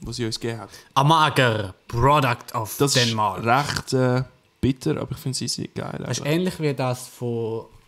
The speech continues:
Speaker 2: das mit dem Wikinger, das ich mal mitgenommen habe, weißt du noch?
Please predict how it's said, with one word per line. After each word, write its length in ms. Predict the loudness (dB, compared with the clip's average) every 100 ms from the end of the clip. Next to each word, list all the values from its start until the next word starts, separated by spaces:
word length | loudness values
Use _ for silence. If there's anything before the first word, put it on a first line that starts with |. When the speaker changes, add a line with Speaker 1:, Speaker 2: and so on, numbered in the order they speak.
| _
Speaker 2:
das 200 | -10 -10
mit 140 | -8 -10
dem 80 | -10
Wikinger, 440 | -10 -10 -8 -6
das 120 | -6 -8
ich 60 |
mal 120 | -8
mitgenommen 380 | -8 -10 -12 -12
habe, 80 | -10
weißt 200 | -10 -10
du 20 |
noch? 80 | -14